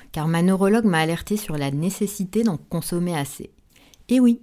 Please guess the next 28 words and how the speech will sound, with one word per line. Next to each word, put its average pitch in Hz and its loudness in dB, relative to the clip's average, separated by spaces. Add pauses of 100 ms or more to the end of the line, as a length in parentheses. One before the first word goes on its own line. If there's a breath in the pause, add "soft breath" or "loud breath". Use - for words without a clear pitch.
une 170 0
carence 196 0
en 180 0
protéines 170 0
peut 180 -4
majorer 165 -2
la 196 -4
sensation 156 -8
de 147 -8
fatigue 180 -6 (180)
si - -10
fréquente 196 -2
dans 196 -2
la 170 -4
cep. 143 -10 (920 soft breath)
Perso, 208 -2 (380)
j'aime 175 -4
pas 180 -6
tellement 165 -4
la 147 -2
viande. 123 -8 (460 loud breath)
Alors 160 -4
je 147 -6
me 170 -2
rattrape 165 -2
avec 147 -6
les 143 -6
œufs, 240 -6